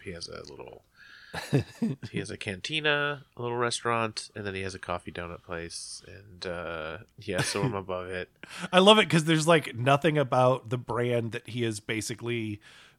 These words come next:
Speaker 2: built for himself or had thrust upon him over the past, you know, several decades that to me
Speaker 1: That
Speaker 2: says
Speaker 1: screams
Speaker 2: <laughs> coffee
Speaker 1: donuts.
Speaker 2: and donuts.
Speaker 1: Coffee and donuts.
Speaker 2: Yeah. <laughs>
Speaker 1: But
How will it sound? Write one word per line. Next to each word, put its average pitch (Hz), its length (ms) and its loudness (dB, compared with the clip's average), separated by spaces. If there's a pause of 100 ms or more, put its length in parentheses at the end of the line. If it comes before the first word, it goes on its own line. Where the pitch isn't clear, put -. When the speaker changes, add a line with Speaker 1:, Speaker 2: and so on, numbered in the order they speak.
Speaker 2:
built 160 260 6
for 156 180 0
himself 143 540 4
or 117 160 2
had 120 420 0 (220)
thrust 139 400 2
upon 127 340 0
him 127 220 2
over 120 180 -2
the 120 100 -4
past, - 560 -6
you 123 100 -4
know, 110 140 -8
several 127 380 0
decades 101 600 -10 (300)
that 160 160 6
to 165 100 6
me 151 160 8
Speaker 1:
That 139 80 4
Speaker 2:
says 135 340 6
Speaker 1:
screams 110 440 2
Speaker 2:
<laughs> - 0 -
coffee 104 200 6
Speaker 1:
donuts. - 420 10 (220)
Speaker 2:
and - 80 -6
donuts. 202 220 -8
Speaker 1:
Coffee 92 360 -2
and 87 120 -8
donuts. 87 440 -6
Speaker 2:
Yeah. - 680 -8
<laughs> - 280 -10 (680)
Speaker 1:
But 107 340 8